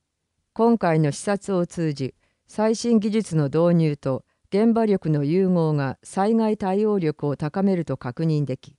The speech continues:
本市の防災体制強化に大いに参考となりました。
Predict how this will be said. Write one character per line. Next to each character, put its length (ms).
本 240
市 140
の 100
防 220
災 240
体 220
制 240
強 240
化 120
に 240
大 220
い 60
に 140
参 260
考 180
と 140
な 140
り 120
ま 140
し 100
た。 160